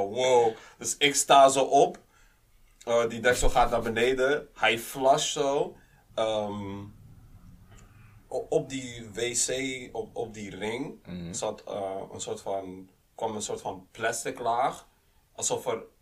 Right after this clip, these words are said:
Speaker 1: een nieuwe, eh, een nieuwe plastic laag opgezet werd, snap je?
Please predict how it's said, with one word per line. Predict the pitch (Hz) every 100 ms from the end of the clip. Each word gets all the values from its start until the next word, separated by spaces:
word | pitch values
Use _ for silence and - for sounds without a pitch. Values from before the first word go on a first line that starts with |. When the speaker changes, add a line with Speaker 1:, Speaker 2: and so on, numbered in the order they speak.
| _ _
Speaker 1:
een | 113 110 107
nieuwe, | 123 120 110 107
eh, | 104 98 95 95
een | 101
nieuwe | 113 104
plastic | 113 117 - -
laag | 92 92
opgezet | 90 92 92 87 85
werd, | - 80 -
snap | 90
je? | 87